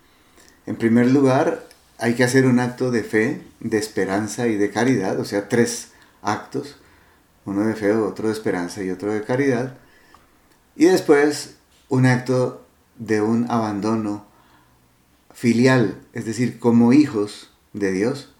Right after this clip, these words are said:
a la, a su divina providencia. La primera parte, eh, consiste, como lo acabé de decir, en tres partes.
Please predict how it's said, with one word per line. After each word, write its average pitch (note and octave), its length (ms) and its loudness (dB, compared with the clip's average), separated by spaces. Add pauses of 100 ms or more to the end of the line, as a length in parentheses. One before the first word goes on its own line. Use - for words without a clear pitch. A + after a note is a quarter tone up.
(520)
a A2+ 120 -4
la, G2+ 380 0
a - 180 -14
su A#2 140 -4
divina A2 380 0
providencia. E2+ 600 -10 (840)
La A#2+ 160 0
primera E3+ 360 2
parte, C#3 580 0
eh, - 140 -12
consiste, G#2+ 720 -6 (120)
como - 300 -8
lo G2 100 -2
acabé G2+ 360 2
de C3 180 4
decir, C3 300 0
en G#2+ 180 -6
tres - 220 -12
partes. C3+ 500 -4